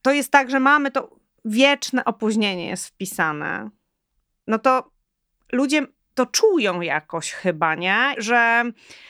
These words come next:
jak są w stanie funkcjonować w takich warunkach,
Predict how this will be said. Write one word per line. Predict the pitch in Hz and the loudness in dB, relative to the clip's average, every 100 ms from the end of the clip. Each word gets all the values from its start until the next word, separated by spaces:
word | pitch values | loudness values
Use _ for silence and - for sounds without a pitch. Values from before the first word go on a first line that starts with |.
| - - | -20 0
jak | 302 320 | 0 0
są | 453 | -2
w | - | -2
stanie | - 330 339 330 | 0 0 0 -4
funkcjonować | 311 294 - 285 370 392 - | -4 -2 0 0 2 2 0
w | - - | -6 2
takich | 330 403 294 254 | 2 2 -4 2
warunkach, | 254 226 196 185 151 - 180 196 339 | 4 4 0 -2 -2 4 4 4 0